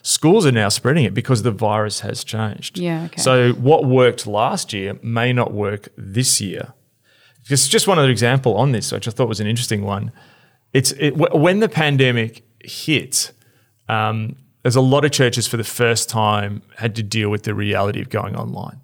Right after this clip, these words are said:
Speaker 1: There were already
Speaker 2: Mm.
Speaker 1: some sort of churches were innovating, going online early, and then it happened. And what everyone was talking about for about six months there was the future of online church and how church is gonna be online, it's gonna be hybrid, et cetera, et cetera.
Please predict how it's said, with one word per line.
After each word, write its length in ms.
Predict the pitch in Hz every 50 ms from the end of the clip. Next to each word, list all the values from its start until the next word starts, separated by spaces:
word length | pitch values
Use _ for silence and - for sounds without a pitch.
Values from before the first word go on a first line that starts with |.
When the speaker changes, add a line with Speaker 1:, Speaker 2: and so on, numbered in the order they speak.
| _ -
Speaker 1:
There 100 | 131 160
were 40 |
already 140 | 175 143 156
Speaker 2:
Mm. 60 | -
Speaker 1:
some 120 | - 135 113
sort 160 | - 123 110
of 100 | 104 92
churches 360 | - - 131 117 101 - 104 101
were 80 | 107
innovating, 480 | - 113 127 123 110 117 110 113 110 107
going 220 | 110 117 107 104 101
online 360 | 101 101 101 98 98 101 101
early, 420 | - 117 117 113 110 107 104 - -
and 140 | - 120 127
then 260 | 131 127 123 123 127 -
it 80 | 120
happened. 420 | - - 117 110 - 104 95 98 - -
And 140 | 120 127
what 120 | 131 131 131
everyone 260 | - 156 156 190 190
was 120 | 180 -
talking 200 | - 156 135 123 123
about 260 | 110 98 95 95 -
for 80 | - 110
about 180 | 110 104 -
six 240 | - - 143 - -
months 220 | 131 120 117 -
there 180 | - 107 101 101
was 280 | 98 98 98 98 - - - - - - - - - - _ -
the 80 | - 127
future 420 | - - - 165 156 - - 143
of 100 | 139 117
online 340 | 127 123 123 120 117 110 110 107
church 320 | - 104 101 104 - -
and 120 | 110 110
how 100 | 113 117
church 340 | 113 - - 135 131 127 131
is 80 | 127 -
gonna 120 | 127 120
be 100 | 113 117
online, 440 | 113 110 107 104 101 104 104 107 104
it's 100 | 104 -
gonna 120 | - 110 113
be 20 | 101
hybrid, 380 | - 101 101 98 104 - -
et 80 | - -
cetera, 280 | - - - - -
et 40 | 131
cetera. 320 | - - - - - -